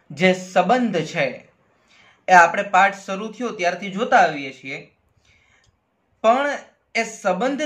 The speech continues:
દ્વારા જે પ્રશ્ન તમને આપેલા છે, એ પ્રશ્ન વિશેની ચર્ચા, કે જેનાથી આયોજન અને અંકુશ વચ્ચેનો જે સંબંધ છે, એ સ્પષ્ટ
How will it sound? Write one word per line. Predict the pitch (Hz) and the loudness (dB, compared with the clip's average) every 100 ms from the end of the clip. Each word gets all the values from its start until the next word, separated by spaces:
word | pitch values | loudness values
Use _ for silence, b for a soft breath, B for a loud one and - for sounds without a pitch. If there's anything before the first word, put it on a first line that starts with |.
| 302 | -2
દ્વારા | 214 214 240 233 | 2 4 2 0
જે | 226 240 240 - - _ _ - | -4 -2 -4 -8 -20 _ _ -2
પ્રશ્ન | 196 202 - 294 285 | -2 -2 -2 -2 0
તમને | 226 208 185 | -2 -2 0
આપેલા | 170 175 160 139 135 | 0 -2 0 0 -2
છે, | 151 123 - _ _ _ _ _ - | -10 -14 -18 _ _ _ _ _ -4
એ | 165 165 | -4 -2
પ્રશ્ન | 170 175 214 185 | -4 -4 -6 -6
વિશેની | 165 180 165 156 | -6 -6 -6 -4
ચર્ચા, | 156 160 160 135 123 - | -4 -2 2 2 2 -6
કે | 151 143 | -10 -8
જેનાથી | 151 170 170 180 185 185 185 - - | -4 -2 -2 -6 -6 -6 -12 -6 -4
આયોજન | 165 190 196 226 240 - | -2 -2 -4 -4 -4 -4
અને | 165 - 160 | -4 -4 -8
અંકુશ | 175 226 226 170 | -10 -12 -10 -10
વચ્ચેનો | 165 180 170 175 160 | -10 -8 -8 -8 -10
જે | 156 | -8
સંબંધ | - 175 240 196 147 - | -6 -4 -4 -4 -6 -6
છે, | 123 - b b b b b b - | -8 -8 b b b b b b -6
એ | 139 - | -6 -6
સ્પષ્ટ | - 247 254 | 0 0 0